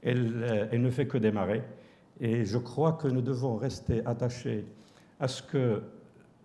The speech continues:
cette régionalisation commence à produire ses effets. Euh, personnellement, je comprenais pas certaines choses avant d'être sur le terrain et responsable de terrain. Enfin, je comprenais pas. Je, je,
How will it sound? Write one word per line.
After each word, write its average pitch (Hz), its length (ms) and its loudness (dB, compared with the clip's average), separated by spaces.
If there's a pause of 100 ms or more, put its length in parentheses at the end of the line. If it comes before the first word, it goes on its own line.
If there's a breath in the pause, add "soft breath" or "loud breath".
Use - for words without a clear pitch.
(120)
cette - 380 -2
régionalisation 127 1040 0
commence 143 380 2
à 147 60 2
produire 131 340 0
ses 120 240 -2
effets. 143 360 -2 (680 loud breath)
Euh, 127 760 -2 (180)
personnellement, 165 1000 0 (540 loud breath)
je 120 160 0
comprenais 151 500 0
pas 175 140 -4
certaines 151 380 -4
choses 117 380 -2
avant 110 340 -2 (220)
d'être 131 260 -4 (920 loud breath)
sur 123 260 -2
le 123 120 0
terrain 120 440 -2
et 113 60 0
responsable 117 680 -4
de 104 100 -6
terrain. 113 380 -6 (360 loud breath)
Enfin, 127 120 4
je 110 100 2
comprenais 123 360 0
pas. 113 180 -2
Je, 110 320 -4
je, 104 140 -6